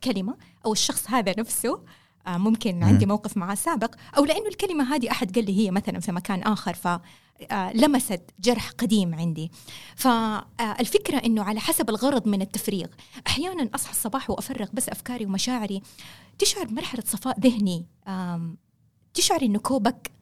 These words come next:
Speaker 1: فاضي بدل ما هو مليان. آم، أذكر الآن بعض ال-، المراجعين في العيادة،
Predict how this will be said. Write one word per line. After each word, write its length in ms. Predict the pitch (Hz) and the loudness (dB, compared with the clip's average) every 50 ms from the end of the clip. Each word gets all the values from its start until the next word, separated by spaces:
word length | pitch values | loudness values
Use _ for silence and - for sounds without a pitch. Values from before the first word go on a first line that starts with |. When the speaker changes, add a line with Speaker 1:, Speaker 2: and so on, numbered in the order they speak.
| _ _ _ _ _ _ _ _ _ _ _ _ _ | _ _ _ _ _ _ _ _ _ _ _ _ _
Speaker 1:
فاضي 440 | _ - - 214 202 202 190 247 262 - _ _ _ - | _ -6 -2 0 0 0 0 -4 -6 -8 _ _ _ -8
بدل 180 | 214 196 208 | -4 0 0
ما 80 | 196 196 | 2 4
هو 160 | 196 226 240 | 4 6 6
مليان. 520 | 214 190 190 185 185 185 180 185 214 285 - - _ _ _ _ _ _ _ _ _ _ - | 4 4 2 0 -2 -2 -2 -4 -4 -6 -8 -10 _ _ _ _ _ _ _ _ _ _ -6
آم، 460 | 233 220 202 202 202 202 196 190 202 - _ _ _ _ - - | -4 -2 -2 0 -2 -2 -2 -4 -6 -8 _ _ _ _ -8 -8
أذكر 260 | 370 - - 466 302 | -2 4 6 6 6
الآن 320 | 233 208 - 262 277 247 202 | 6 2 4 4 4 6 4
بعض 240 | 247 269 277 208 | 4 4 2 0
ال-، 400 | 214 180 170 170 160 - - - - - _ _ _ _ _ _ _ _ _ _ _ _ _ - - | 0 -2 -2 -6 -6 -6 -8 -8 -10 -12 _ _ _ _ _ _ _ _ _ _ _ _ _ 0 4
المراجعين 440 | 262 269 233 214 214 208 208 233 294 | 6 6 6 6 4 2 2 0 0
في 60 | 262 | 0
العيادة، 480 | 247 180 185 202 240 294 269 220 339 | 0 -2 0 0 2 2 2 2 0